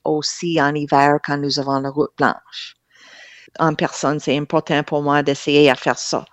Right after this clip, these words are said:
Pour les comités locaux, nous avons créé un guide en deux mille quinze avec la collaboration des membres des comités locaux dans le temps, puis l'accompagnement du ministère des Affaires municipales.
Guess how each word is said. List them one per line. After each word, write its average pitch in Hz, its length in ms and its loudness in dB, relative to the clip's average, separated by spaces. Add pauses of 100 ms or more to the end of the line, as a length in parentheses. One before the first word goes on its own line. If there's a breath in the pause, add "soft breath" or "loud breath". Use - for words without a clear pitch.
(280 loud breath)
Pour 269 420 6
les 165 160 2
comités 170 440 -6
locaux, 160 640 -2
nous 185 300 -2
avons 214 260 2
créé 196 520 0
un 151 160 -4
guide 160 460 0
en 131 140 -4
deux 147 180 -6
mille 143 280 -4
quinze 143 720 -8
avec 147 400 2
la 151 100 0
collaboration 156 960 0
des 147 160 -4
membres 147 580 0 (640 loud breath)
des 160 100 2
comités 160 440 -2
locaux 156 500 2
dans 147 200 -2
le 147 80 -2
temps, 156 460 -2
puis 160 160 -6
l'accompagnement 147 1120 -4 (100)
du 143 80 -10
ministère 143 380 -6
des 139 180 -8
Affaires 143 280 -8
municipales. - 640 -4